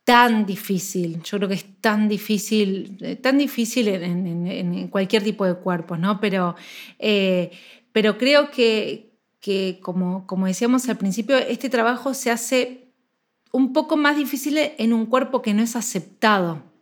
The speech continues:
por la sociedad, en un cuerpo que es discriminado no solamente desde lo verbal, sino también desde, desde lo, em,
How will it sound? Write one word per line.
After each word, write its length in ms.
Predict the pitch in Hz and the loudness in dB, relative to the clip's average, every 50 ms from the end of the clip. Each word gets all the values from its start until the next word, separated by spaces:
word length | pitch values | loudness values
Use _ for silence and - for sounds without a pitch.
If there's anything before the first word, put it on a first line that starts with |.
| _ | _
por 140 | - 185 185 | -4 -2 0
la 140 | 175 175 170 | 0 0 -2
sociedad, 640 | - - 190 180 - - - 185 185 190 175 156 - - - - - - - 185 - | -2 -4 -4 -4 -4 -2 -2 0 0 0 0 -2 -6 -12 -18 -20 -20 -18 -20 -10 -4
en 120 | - 202 | 0 0
un 80 | 214 196 | 0 2
cuerpo 360 | 202 233 233 226 226 254 247 | 2 2 0 2 2 2 2
que 260 | 247 226 208 208 220 | 2 2 2 2 2
es 180 | 233 226 - - - - - - - _ | 2 0 -2 -8 -18 -20 -20 -20 -8 _
discriminado 760 | - 240 247 208 233 - - 254 240 220 233 240 285 320 339 | 2 2 4 2 2 0 0 2 2 4 4 4 4 4 4
no 140 | 320 285 277 | 2 2 0
solamente 560 | 285 - 285 277 254 247 262 254 254 277 254 | 0 0 0 2 2 2 2 2 2 0 0
desde 240 | 220 196 196 208 190 | 0 2 0 2 2
lo 160 | 196 190 185 | 2 2 2
verbal, 640 | 185 185 185 196 226 262 254 240 240 262 285 294 - - _ - - - - | 0 0 0 2 4 6 6 6 4 2 -2 -6 -8 -14 _ -20 -20 -20 -18
sino 240 | - - 208 226 240 | -6 -2 0 2 4
también 380 | 285 262 240 226 247 269 285 262 | 4 4 4 4 4 4 4 2
desde, 600 | 277 269 233 - 202 214 208 196 185 180 190 - - - - _ - | 2 2 0 0 0 0 2 2 0 -2 -6 -10 -16 -20 -20 _ -6
desde 400 | 202 190 208 208 160 185 196 196 | -2 0 0 0 0 0 -2 0
lo, 440 | 196 190 190 185 185 180 180 180 - - - _ _ _ - | 0 0 0 0 0 -2 -2 -4 -8 -14 -20 _ _ _ -4
em, 720 | - 214 214 202 196 185 180 180 180 180 180 180 180 | -2 0 2 2 2 0 0 0 0 0 0 -2 -2